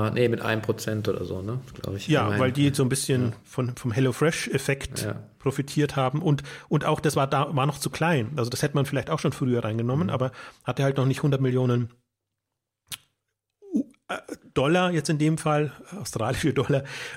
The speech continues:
Speaker 2: ähm, Börsenbewertung. Und das ist so ein Minimum für uns. Also deswegen sind ja auch so Unternehmen wie, wie Westwing und, und Home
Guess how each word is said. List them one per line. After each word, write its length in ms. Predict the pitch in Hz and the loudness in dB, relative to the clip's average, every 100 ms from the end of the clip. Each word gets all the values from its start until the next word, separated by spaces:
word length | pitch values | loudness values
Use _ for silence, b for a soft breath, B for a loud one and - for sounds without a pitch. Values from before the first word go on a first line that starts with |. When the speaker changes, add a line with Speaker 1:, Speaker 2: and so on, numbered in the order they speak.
| - | -6
Speaker 2:
ähm, 460 | 120 117 113 139 - | 0 2 0 -2 -4
Börsenbewertung. 840 | 139 135 160 143 131 139 156 156 - B B B B - | 0 4 4 4 2 2 2 2 0 B B B B -4
Und 160 | 127 | 0
das 100 | 135 | 2
ist 120 | 151 | 0
so 80 | - | 2
ein 100 | 131 | 4
Minimum 380 | 123 139 123 107 | 6 6 4 2
für 140 | 127 | -2
uns. 180 | 113 107 | -6 -4
Also 120 | 120 | -2
deswegen 240 | 113 135 143 | 0 2 2
sind 180 | 143 139 | 4 2
ja 80 | |
auch 240 | 120 - - | 2 0 -4
so 120 | - | -6
Unternehmen 400 | 123 117 117 113 | -2 2 2 2
wie, 160 | 113 120 | 0 -2
wie 140 | 107 | -2
Westwing 440 | 113 - - 113 | -2 -4 -4 -4
und, 280 | 110 107 101 | -4 -6 -6
und 220 | - 113 | -8 -6
Home 240 | 123 113 | -2 -2